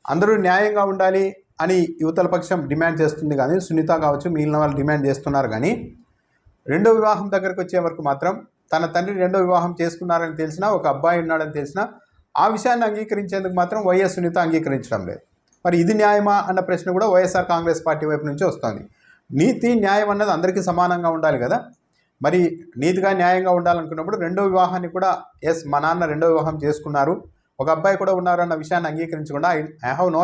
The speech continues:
idea" అని ఎందుకు అనేస్తున్నారు అని కూడా వైసీపీ వాళ్ళు ప్రశ్నిస్తూ ఉన్నారు.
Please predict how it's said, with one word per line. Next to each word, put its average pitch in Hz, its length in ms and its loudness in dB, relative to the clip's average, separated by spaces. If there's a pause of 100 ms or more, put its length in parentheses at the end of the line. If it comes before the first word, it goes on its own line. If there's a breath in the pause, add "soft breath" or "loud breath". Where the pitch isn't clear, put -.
(100)
idea" 180 140 2
అని 156 280 0
ఎందుకు 151 200 -6
అనేస్తున్నారు 147 640 -4 (640)
అని 208 100 2
కూడా 226 140 4
వైసీపీ 190 340 2
వాళ్ళు 180 200 2
ప్రశ్నిస్తూ 156 480 -4
ఉన్నారు. 107 220 -6